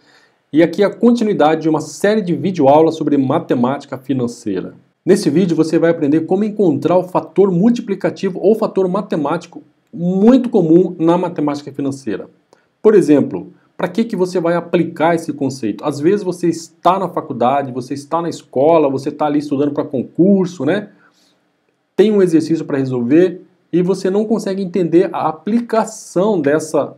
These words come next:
fórmula ou daquele conceito. Quando eu fiz matemática, mate-, faculdade de matemática, eu escolhi matemática aplicada e computacional.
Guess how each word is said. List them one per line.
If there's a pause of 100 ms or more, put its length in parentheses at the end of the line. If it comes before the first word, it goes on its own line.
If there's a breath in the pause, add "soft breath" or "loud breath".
(160)
fórmula
ou
daquele
conceito. (920)
Quando
eu
fiz
matemática,
mate-, (160)
faculdade
de
matemática, (580)
eu
escolhi
matemática
aplicada
e
computacional.